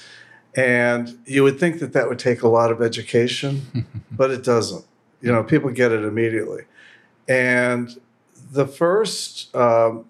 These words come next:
Speaker 1: way to identify that first note, so to speak, in the symphony is whether the client is experiencing that sensation as positive, neutral, or unpleasant.
Speaker 2: Hmm.
Speaker 1: And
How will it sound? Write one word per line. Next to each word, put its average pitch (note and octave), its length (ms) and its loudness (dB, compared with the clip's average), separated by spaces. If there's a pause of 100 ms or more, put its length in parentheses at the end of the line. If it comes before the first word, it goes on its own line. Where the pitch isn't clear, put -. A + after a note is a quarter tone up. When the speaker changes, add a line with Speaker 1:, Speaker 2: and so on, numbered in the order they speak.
(140)
Speaker 1:
way C#3 340 2
to D3+ 200 2
identify D3 540 2
that G#2+ 280 -4
first C3+ 360 2
note, B2 440 2
so A#2 240 0
to G#2 80 -6
speak, G2+ 440 -12
in G#2+ 60 -14
the A2 80 -8
symphony B2 640 -6 (520)
is B2+ 220 2
whether C3+ 540 4
the A#2+ 140 -2
client D#3 680 0
is A#2+ 160 -2
experiencing C#3+ 840 0
that A2 200 2
sensation A#2 1000 0 (480)
as B2+ 460 0 (140)
positive, D3 840 0
neutral, B2+ 800 2
or A2+ 220 2
unpleasant. A#2+ 920 0 (280)
Speaker 2:
Hmm. A#2 200 -10 (640)
Speaker 1:
And B2+ 580 0